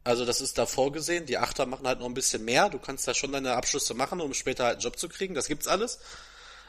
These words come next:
Aber ich meine trotzdem auch vielleicht in meiner Zeit, dass man jemand sagt, okay, was, was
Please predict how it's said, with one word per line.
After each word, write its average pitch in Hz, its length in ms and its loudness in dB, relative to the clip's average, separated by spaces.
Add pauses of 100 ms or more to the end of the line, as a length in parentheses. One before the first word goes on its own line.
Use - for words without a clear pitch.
(120)
Aber 131 160 6
ich 135 100 2
meine 160 140 4
trotzdem 185 320 0
auch 135 100 2
vielleicht 143 220 2
in 135 80 0
meiner 190 240 6
Zeit, 120 200 2
dass 113 140 -2
man 123 80 -2
jemand 123 200 -2
sagt, 139 180 0
okay, 151 280 0
was, 135 300 2
was 120 240 0